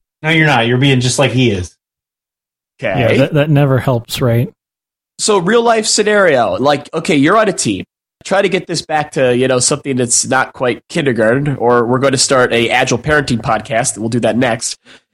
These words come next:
Speaker 2: Is you're on a team. You've got this person who really doesn't like working with you. Maybe you've had conflicts in the past, and yet because of the nature of the organization, the organization has asked you to work together.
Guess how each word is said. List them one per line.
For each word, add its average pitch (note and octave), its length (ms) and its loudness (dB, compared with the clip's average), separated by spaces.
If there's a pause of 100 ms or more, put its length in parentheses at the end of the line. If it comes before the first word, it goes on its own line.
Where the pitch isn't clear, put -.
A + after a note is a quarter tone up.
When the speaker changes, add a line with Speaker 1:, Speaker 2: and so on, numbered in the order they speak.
(180)
Speaker 2:
Is C3+ 420 0 (440)
you're F#3+ 200 2
on A3 120 2
a A3+ 40 0
team. A2+ 400 -2 (360)
You've D#3 160 -4
got F3 180 0
this F3+ 160 -4
person E3+ 400 -2
who D3+ 400 2 (420)
really G3 300 2
doesn't F3 320 0
like C#3+ 180 0
working C3 320 0
with A2 200 -4
you. G#2 80 -8
Maybe C3 180 0
you've E3 140 0
had D#3+ 160 0
conflicts D3 440 -2
in D3+ 60 -2
the D3 80 -2
past, C3 500 0 (540)
and D3 260 0
yet D3 360 -2 (120)
because D#3+ 340 -2
of E3+ 120 -2
the D3 140 0
nature E3+ 280 -2
of E3+ 40 -2
the E3+ 80 2
organization, D3 720 0 (640)
the C#3 100 -2
organization D#3+ 600 0
has C#3+ 200 -2
asked D3 320 -2
you F3 60 -2
to D#3 80 0
work C3 380 -4
together. B2+ 580 -4